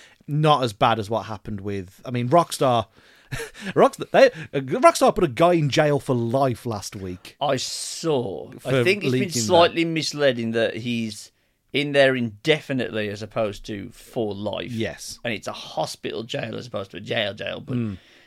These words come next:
Speaker 2: yeah, that's, that can't possibly be true. Like, I mean,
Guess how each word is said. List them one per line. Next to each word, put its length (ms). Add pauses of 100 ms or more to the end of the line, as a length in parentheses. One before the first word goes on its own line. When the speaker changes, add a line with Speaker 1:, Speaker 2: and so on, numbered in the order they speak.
(120)
Speaker 2:
yeah, 540
that's, 540 (1040)
that 220 (320)
can't 320 (240)
possibly 440
be 180 (160)
true. 580
Like, 300
I 80
mean, 260